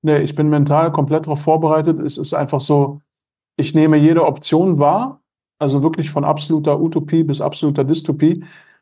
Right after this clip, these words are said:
und weiß gleichzeitig, guck mal, ich kann aufklären, so viel ich will und ich kann meine Kunst machen. Ich kann nicht wirklich die großen Bewegungen der Spezies irgendwie aufhalten oder vorantreiben, vielleicht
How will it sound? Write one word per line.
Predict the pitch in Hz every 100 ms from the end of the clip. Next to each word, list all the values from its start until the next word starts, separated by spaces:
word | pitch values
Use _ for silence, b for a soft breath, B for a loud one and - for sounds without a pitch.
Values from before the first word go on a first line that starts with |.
| _
und | 151 131
weiß | 139 156 160
gleichzeitig, | 156 135 139 165 151 160
guck | 160 156
mal, | 139
ich | 147
kann | - 151 151 147
aufklären, | 151 156 - 160 151
so | 143
viel | 151 139
ich | 143
will | 151 170
und | 165 143
ich | 139
kann | 139
meine | 139 139
Kunst | 139 175 180
machen. | 156 170 175 B B B B -
Ich | -
kann | - 147 156 156
nicht | 156 156 139
wirklich | 139 165 170 160 160 - - _ _ _ _ _ _ _ _ _ _ _
die | 147
großen | 135 143 151 185 185 170
Bewegungen | 147 131 156 170 151 156 165
der | 143
Spezies | 135 - 156 156 147 139
irgendwie | - 147 143 147 139 135 131 135 b b b b _ -
aufhalten | 156 151 147 143 143
oder | 147 147
vorantreiben, | 147 139 160 - 131 147
vielleicht | 147 147